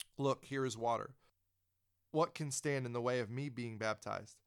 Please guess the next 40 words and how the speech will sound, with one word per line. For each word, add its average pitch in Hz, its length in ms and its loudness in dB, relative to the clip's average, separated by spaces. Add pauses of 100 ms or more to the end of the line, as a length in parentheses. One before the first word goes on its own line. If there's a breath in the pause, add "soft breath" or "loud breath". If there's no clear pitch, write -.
(320 soft breath)
And 135 120 2
he 131 60 2
gave 127 240 4
orders 151 380 2
to - 140 -6
stop - 440 4
the 135 60 -6
chariot. 107 480 -4 (340 soft breath)
Then 131 160 0
both 127 220 2
Philip 165 400 2
and 135 120 -2
the 127 60 -4
eunuch 135 340 -2
went 135 200 -4
down 131 240 4
into 151 180 -4
the 160 100 -4
water, 117 380 2 (140)
and 127 160 -2
Philip 147 360 0 (240)
baptized 117 600 0
him. 104 220 -10 (520 soft breath)
When 131 160 2
they 131 80 4
came 165 300 4
up 175 120 6
out 175 160 10
of 170 40 -2
the 175 80 2
water, 135 320 6
the 120 100 -4
Spirit 160 420 2
of 151 60 2
the 143 60 0
Lord 139 260 4
suddenly 165 500 4
took - 280 -6
Philip 160 320 0
away, 127 400 2